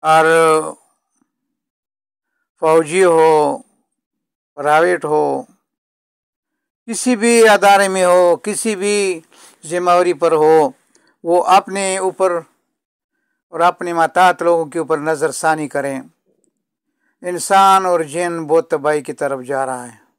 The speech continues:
اسی لیے ان کے لیے قرآنی عقیدہ، قرآنی اعمال ذرا غور فکر سے معلوم کرو اور صحیح حدیث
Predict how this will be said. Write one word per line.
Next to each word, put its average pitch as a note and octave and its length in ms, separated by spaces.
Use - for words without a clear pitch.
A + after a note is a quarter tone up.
اسی F#3 240
لیے F#3 300
ان F#3 160
کے F3+ 200
لیے E3+ 480
قرآنی F3+ 520
عقیدہ، E3 600
قرآنی E3 420
اعمال D3 420
ذرا E3 320
غور E3 440
فکر E3+ 260
سے D#3+ 160
معلوم D3+ 320
کرو C#3+ 280
اور D3+ 160
صحیح G3 380
حدیث D#3+ 400